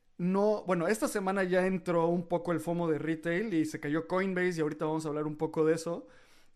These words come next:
Pero antes de esta semana era completamente net new inflow, ¿sabes? Nuevo dinero entrando en el ecosistema.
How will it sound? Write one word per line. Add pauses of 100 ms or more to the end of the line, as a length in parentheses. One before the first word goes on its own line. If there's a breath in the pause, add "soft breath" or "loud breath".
(200)
Pero
antes
de
esta
semana
era
completamente
net
new
inflow,
¿sabes?
Nuevo
dinero
entrando
en
el
ecosistema.